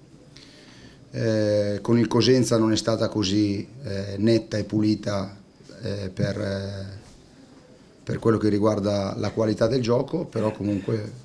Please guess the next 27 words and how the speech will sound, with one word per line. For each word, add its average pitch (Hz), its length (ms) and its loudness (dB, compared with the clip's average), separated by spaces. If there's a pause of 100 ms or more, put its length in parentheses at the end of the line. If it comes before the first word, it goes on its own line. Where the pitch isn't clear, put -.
(420)
siamo 110 240 -2
arrivati 110 280 4
sempre 113 280 2
alla 110 100 0
fine 127 200 2
ad 113 80 0
avere 104 240 -2
il 101 80 -2
rammarico 117 500 2
di 104 100 -2
non 104 140 -2
aver 110 180 0
portato 104 320 -2
a 101 40 -2
casa 104 200 -2
i 101 60 -2
punti. 95 360 -6 (720)
Questa 117 260 -8
sera 113 340 2
finalmente, 107 640 -2
perché 101 400 -6 (840)
se - 140 -14
fosse - 260 -6
finita 104 300 -6
in 104 80 -4
maniera 104 260 -4
diversa 101 560 -6